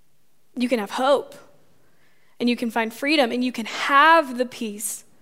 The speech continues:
that he so freely offers you. Because you see, even if you are never over it, which we will never be over it on this side of heaven, you can find hope in the one who has overcome.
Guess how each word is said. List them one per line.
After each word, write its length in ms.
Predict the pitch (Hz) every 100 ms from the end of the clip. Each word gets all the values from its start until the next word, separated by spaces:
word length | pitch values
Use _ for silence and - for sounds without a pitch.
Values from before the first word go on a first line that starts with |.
| - - - _
that 120 | 247
he 120 | 226
so 200 | 226 226
freely 800 | 220 - - 262 269 247 233 226 - - - - - - _ -
offers 540 | 240 277 - 214 226
you. 120 | 208
Because 280 | 240 240 240
you 80 | 240
see, 180 | - 269
even 560 | 254 285 294 277 254 - - - _
if 240 | 269 269 269
you 140 | 254
are 120 | 240
never 400 | 240 247 262 262
over 340 | 220 254 254 226
it, 120 | 220
which 160 | 269 269
we 100 | 285
will 120 | 294
never 280 | 285 285 302
be 280 | 285 294
over 420 | 277 269 269 247 208
it 400 | 196 - - _
on 160 | 240 240
this 160 | 240 240
side 200 | 240 233
of 80 |
heaven, 300 | 226 254 233 233 - -
you 120 | 269
can 140 | 294
find 300 | 254 269 254
hope 400 | 240 - 269 262 -
in 120 | 247
the 80 | 240
one 500 | 233 240 226 226 - - - -
who 140 | 254
has 120 | 233
overcome. 640 | 233 220 214 - 262 233